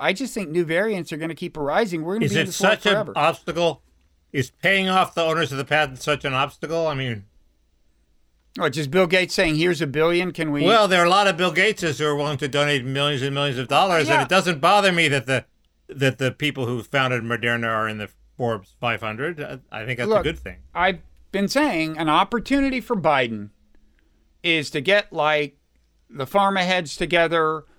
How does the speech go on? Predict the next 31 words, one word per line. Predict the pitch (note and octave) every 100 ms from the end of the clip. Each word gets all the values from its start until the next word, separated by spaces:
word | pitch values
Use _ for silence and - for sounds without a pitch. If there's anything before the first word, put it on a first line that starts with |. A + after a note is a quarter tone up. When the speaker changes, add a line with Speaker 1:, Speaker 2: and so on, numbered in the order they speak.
| -
Speaker 1:
with | C#3+ C3
the | C3+ C3 B2+ B2+ B2 B2+
altruistic | G3 G#3 A3 G3+ G#3 D#3
billionaires | G3 F#3 E3+ D#3+ D3+ D3+ D3 C#3 C#3 C3 - _ _ _ _ _
and | D#3 D3+
say, | - F3 D3+ C#3
"Look, | D3+ F#3+ G3+ - - - -
you | D#3+
know, | C#3
I | C3+
have | C#3 E3+ F#3 F3+
the | E3+ F3 E3+ - _ _ E3+ F#3
m-, | A3+ E3+ E3
emergency | E3+ F3 F#3 D#3 F3+ -
power | - E3 D#3 D#3 D3+
to | C3 D#3
mandate | E3 G3+ E3 D3+ -
things. | D3 C#3+ C#3 A#2+
This | C#3 C3+
is | C3+
a | D3
crisis. | F#3 G3 F3 D#3+ C#3+ C3 - - _ _ _ _ -
Uh, | D#3+ D3 C#3+ C#3 C3+ B2+ - _ _ _ _ _ -
I'm | G#3+
not | G3+ F#3
gonna | E3+
quite | - D#3+ C3+ A#2+ _ _ _ _ B2+
end | C#3+ F#3 F#3+
your | G3 F#3+
patent | E3+ F#3+ F3+ F#3+ F#3+
protection." | D3+ F3+ F#3 F3+ - G3 F3+ F3